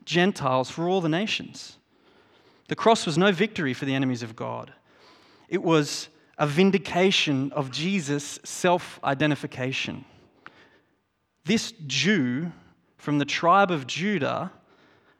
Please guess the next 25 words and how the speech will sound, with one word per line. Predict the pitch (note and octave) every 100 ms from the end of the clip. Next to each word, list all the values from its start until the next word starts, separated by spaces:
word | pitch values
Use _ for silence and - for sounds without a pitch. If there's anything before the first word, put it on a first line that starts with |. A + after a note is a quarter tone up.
| _
was | C#3 E3+ G3+ G3
and | F3+ E3 E3+
is | D3 E3+ D#3
and | - D3 D3 D3
shall | D#3+ D3+
forevermore | - D#3 E3+ E3+ E3 C#3+
be | C#3 F#3+ D#3+ E3 -
the | B2+ B2+ G3+
way, | F#3+ D#3+ D#3+ D#3 - - -
the | C3 D#3 G3
truth, | - E3 E3+ - - _ _ -
and | C#3+
the | C3+ D#3+
life. | C3 C#3+ D3+ - - - - - _ _ _
The | C3
blessing | C#3+ D#3 - C#3
of | B2
God | C3 C3
to | - C3
all | B2+
the | B2+
nations. | B2+ B2+ - B2 A#2 - -
That | C3+
includes | C3 C3 B2+ B2+
you | C#3